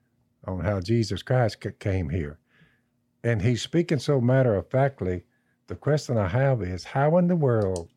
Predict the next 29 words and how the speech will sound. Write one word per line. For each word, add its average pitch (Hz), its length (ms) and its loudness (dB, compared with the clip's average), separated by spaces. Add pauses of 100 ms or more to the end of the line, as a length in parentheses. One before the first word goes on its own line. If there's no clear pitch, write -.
Jace, 101 300 -2 (480)
could 113 200 -4
you 104 140 0
have 120 320 0 (180)
a, 98 40 -8
a 98 40 -4
group 120 280 0
of 104 120 -4
individuals 104 800 -2
this 127 260 -2
far 127 320 0
back, 101 400 0
low-tech 123 560 0
world, 98 360 -2 (880)
to 117 140 -2
come 143 320 0
up 131 240 0
with 90 300 -4
this 135 180 0
story 92 600 -2 (520)
and 101 240 -2
the 85 80 -4
details 92 1040 0
at 92 220 -6
which - 400 -4 (160)
are 98 140 -2
given? 95 480 0
You're 110 140 2
like, 95 260 0